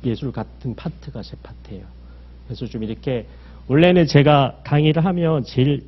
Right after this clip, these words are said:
다른 이제 행정사, 대한행정사 같은 경우에는 제일 뒤에 강의를 해요. 끝날 때 해요. 다 듣고 와서 마지막인데 제가 지금 제일 바쁜 시기예요, 사실은. 왜냐면은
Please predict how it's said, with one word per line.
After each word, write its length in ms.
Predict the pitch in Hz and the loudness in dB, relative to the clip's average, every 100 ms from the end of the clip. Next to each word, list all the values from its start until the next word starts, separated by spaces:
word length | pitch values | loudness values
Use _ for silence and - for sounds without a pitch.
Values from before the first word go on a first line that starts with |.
| - | -4
다른 340 | 202 240 214 127 | -2 -2 -4 -6
이제 320 | 131 123 123 - - | -8 -10 -10 -18 -16
행정사, 720 | - 226 214 190 180 151 127 - | -10 -8 -6 -6 -6 -6 -8 -12
대한행정사 480 | - 151 190 196 180 | -10 -8 -6 -8 -8
같은 260 | 147 - 131 | -10 -12 -10
경우에는 220 | 120 110 | -10 -10
제일 240 | - 117 120 | -8 -8 -8
뒤에 380 | - 120 135 131 | -12 -6 -4 -6
강의를 440 | - 98 101 - | -8 -14 -12 -14
해요. 120 | - - | -16 -16
끝날 420 | 190 196 190 175 156 | -14 -12 -12 -12 -16
때 100 | - | -16
해요. 200 | - 98 - - - - - - - | -18 -18 -20 -20 -20 -20 -20 -20 -14
다 200 | 104 107 | -12 -12
듣고 460 | - 110 - 139 | -14 -18 -16 -10
와서 260 | 113 98 - | -10 -8 -10
마지막인데 540 | 95 90 110 107 98 | -10 -8 -6 -6 -6
제가 260 | - 123 131 | -4 0 0
지금 360 | - 123 131 110 - - - - | 0 0 0 -2 -16 -20 -20 -4
제일 320 | - 143 185 | 4 6 6
바쁜 380 | 160 - - 147 | 2 -8 -4 -4
시기예요, 340 | - 113 98 | -4 -8 -10
사실은. 480 | - 135 - - 92 - | -12 -14 -14 -16 -18 -16
왜냐면은 640 | 110 120 123 113 120 113 | -12 -8 -6 -6 -8 -8